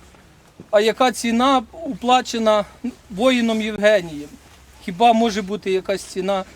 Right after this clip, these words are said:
оцінена життя? Хіба може бути оцінене життя людини?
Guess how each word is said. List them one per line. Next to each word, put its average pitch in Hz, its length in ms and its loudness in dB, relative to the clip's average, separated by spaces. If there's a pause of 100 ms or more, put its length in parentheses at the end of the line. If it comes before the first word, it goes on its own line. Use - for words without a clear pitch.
(100)
оцінена 233 720 2
життя? 175 460 -8 (760)
Хіба 208 260 2
може 233 420 2
бути 214 300 -4
оцінене 208 580 -4
життя 185 380 -2
людини? 165 440 -10